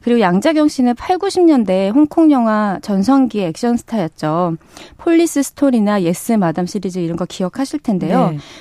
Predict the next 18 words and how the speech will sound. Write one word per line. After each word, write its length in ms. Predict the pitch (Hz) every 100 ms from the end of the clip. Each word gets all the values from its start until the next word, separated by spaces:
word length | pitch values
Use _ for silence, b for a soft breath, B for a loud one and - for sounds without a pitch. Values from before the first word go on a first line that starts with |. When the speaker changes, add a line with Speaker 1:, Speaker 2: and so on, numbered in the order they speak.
| B
Speaker 1:
구십 300 | - 233 339
년대 300 | 330 302 294
후반에 480 | 294 330 330 277 262
헐리우드에 540 | 320 311 320 285 254
진출해서 840 | - - 285 269 240 196 254 330 - -
뭐 100 | 190
본드 380 | 247 277 294 269
걸로 320 | 214 190 233
공공칠 440 | 196 185 220 -
시리즈에 440 | 233 277 277 240 220
출연하는 680 | - 320 330 302 302 262
등 380 | - 220 190 156 B B B B -
액션 520 | 220 - 320 311 220
영화에서 420 | 175 214 226 220
주로 280 | - 190 196
활약을 420 | - 311 311 269
했는데 580 | 285 240 170 214 180 - _
주로 420 | - 226 220 233